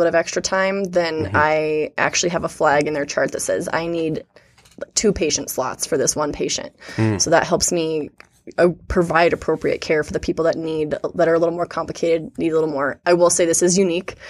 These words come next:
Speaker 1: This is
Speaker 2: Mm-hmm.
Speaker 1: sort of in my, I'm lucky in that s-, respect from my office that this is not something that every physician would have the luxury to do. Um, depends on if you're private or if you're in a system that tells you you have to see this many patients a day.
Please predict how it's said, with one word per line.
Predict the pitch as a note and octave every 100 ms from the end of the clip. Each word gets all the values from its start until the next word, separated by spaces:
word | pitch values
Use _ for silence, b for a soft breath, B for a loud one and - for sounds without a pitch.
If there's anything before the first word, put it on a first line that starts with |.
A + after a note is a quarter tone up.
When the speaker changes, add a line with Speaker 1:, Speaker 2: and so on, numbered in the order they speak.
| B B
Speaker 1:
This | G#2+ G2+
is |
Speaker 2:
Mm-hmm. | -
Speaker 1:
sort | E3+
of | D#3+ D#3 -
in | D3+ D#3+
my, | D#3 D#3 D#3 D3 - _ _ - - -
I'm | F3+ E3+
lucky | E3 - D#3 E3
in | E3+ E3+
that | E3
s-, | - -
respect | F3 - C#3+ -
from | - F3
my | F3+
office | D3+ - - D#3+ -
that | D#3+ -
this | E3 F#3 -
is |
not | F3 -
something | F3 F3+
that | F3+
every | E3 D3+
physician | - E3 - - D#3 F3
would | F3
have | - D#3+ F#3
the | B2
luxury | - E3 E3 A#2+ D3 - - - -
to | E3
do. | D#3+ E3 C3+ D#3+ - B B B B
Um, | B2 D3
depends | - F3 E3+
on | E3 -
if | D3
you're | D3+ D#3
private | - - D3+ - G2+ -
or | D#3
if | - -
you're | E3
in | C#3
a | C#3+
system | - - - -
that | -
tells | - F3
you | -
you |
have | -
to | -
see | -
this | F#3 F#3 -
many | G3+
patients | - - - -
a | F#3
day. | - F#3